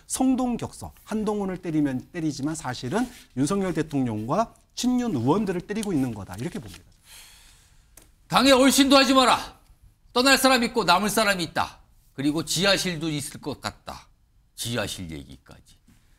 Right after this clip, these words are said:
Speaker 2: 아, 아무튼 뭐 연일 뭐 날선 비판이에요.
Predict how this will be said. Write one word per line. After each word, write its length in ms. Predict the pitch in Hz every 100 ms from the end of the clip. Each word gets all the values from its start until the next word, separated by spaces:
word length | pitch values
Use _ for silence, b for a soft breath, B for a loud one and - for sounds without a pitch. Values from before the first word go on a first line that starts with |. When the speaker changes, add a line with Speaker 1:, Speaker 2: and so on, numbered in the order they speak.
| _ _ _ _ _ _ _
Speaker 2:
아, 580 | _ 71 69 67 65 65
아무튼 320 | 69 71 82 95
뭐 160 | 110
연일 500 | 90 90 135 156 185
뭐 500 | 202 156 208 202 - _ _ _ _ _ _ _ _ _ _ _ _ -
날선 680 | 110 170 147 175 156 143
비판이에요. 640 | 120 139 151 156 135 135